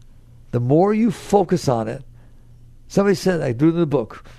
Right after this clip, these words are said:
somebody says to you something really, really, I mean, really nice. Just, I mean, I, I never told you ever since kindergarten, we was in the same class, and now we're in college, and I've just, I, you walk on water for me. I just, you're the most beautiful thing I've ever seen. I've just been embarrassed to tell you anything about it. I just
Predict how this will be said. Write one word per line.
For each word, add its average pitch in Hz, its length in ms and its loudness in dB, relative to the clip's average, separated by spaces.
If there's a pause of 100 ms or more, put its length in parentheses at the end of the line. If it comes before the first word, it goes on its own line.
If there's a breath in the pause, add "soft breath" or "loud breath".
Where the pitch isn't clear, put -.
(160 loud breath)
somebody 151 280 0
says 147 280 0
to 143 100 -2
you 135 120 0
something 127 260 -2
really, 135 260 2
really, 120 340 -2
I 120 60 -8
mean, 107 120 -8
really 104 320 -4
nice. 110 380 -14 (340 soft breath)
Just, 107 220 -10
I 117 80 -6
mean, 110 220 -6
I, 113 260 -8
I 110 40 -4
never 104 200 -6
told 123 380 -4
you 120 160 -4
ever 113 120 -4
since 101 280 -12
kindergarten, 117 540 -4
we 104 80 -6
was 98 80 -8
in 107 80 -12
the 104 80 -12
same 107 220 -8
class, 110 460 -4
and 110 140 -10 (360 loud breath)
now 117 160 -2
we're 110 140 -4
in 107 80 -6
college, 110 460 -2
and 113 80 -8
I've 107 120 -6
just, 110 240 -8 (140)
I, - 160 -8
you 123 180 -6
walk 120 300 -2
on 113 220 -6
water 110 320 -4
for 117 140 -12
me. 110 180 -8
I 110 40 -8
just, 110 280 -10 (120 loud breath)
you're 110 100 0
the 117 40 2
most 117 260 -4
beautiful 120 380 -2
thing 113 240 -6
I've 107 180 -2
ever 117 200 -2
seen. 107 320 -6
I've 110 160 -4
just 110 160 -10
been 120 120 -6
embarrassed 113 460 -2
to - 60 -12
tell 127 240 -6
you 113 100 -4
anything 110 240 -8
about 104 320 -2
it. 104 60 -4
I 110 60 -6
just 107 200 -10